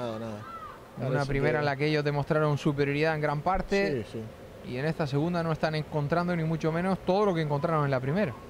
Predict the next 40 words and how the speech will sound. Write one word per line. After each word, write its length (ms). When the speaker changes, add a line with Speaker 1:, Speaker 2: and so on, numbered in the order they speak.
Speaker 1:
Sí, 220
parece 300
que 100
Siani 420
al, 260
al 160
cambiar 300
el 60
sistema 380
y 60
emparejarla, 560
pues 400
nos 180
ha 60
emparejado 460
junto 220
con 160
ellas 280
y, 1200
y 40
creo 260
que 120
nosotros 640
en 100
cuanto 280
a 40
ocasiones 360
hemos 180
tenido 220
más 120
que 180
ellos. 100
Ahora 160
mandó 280
a 60
calentar 400
a, 300
a 220
Paula 320
ahí, 120